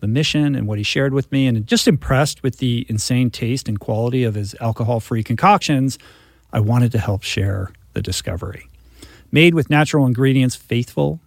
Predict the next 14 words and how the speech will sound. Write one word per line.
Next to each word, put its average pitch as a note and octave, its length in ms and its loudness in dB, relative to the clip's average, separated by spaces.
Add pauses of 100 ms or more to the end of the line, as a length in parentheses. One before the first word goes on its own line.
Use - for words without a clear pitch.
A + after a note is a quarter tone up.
(100)
to G#2 240 -2
traditional A2+ 500 -4
beer B2 260 0
styles, B2+ 500 0 (360)
Go F#3 160 6
Brewing E3 320 4
has B2 180 0
an A#2+ 80 0
impressive D#3 460 0
lineup B2 460 0
of G2+ 240 -10
delicious, B2 600 -4 (120)
small C#3+ 380 -2
batch, G#2+ 440 -4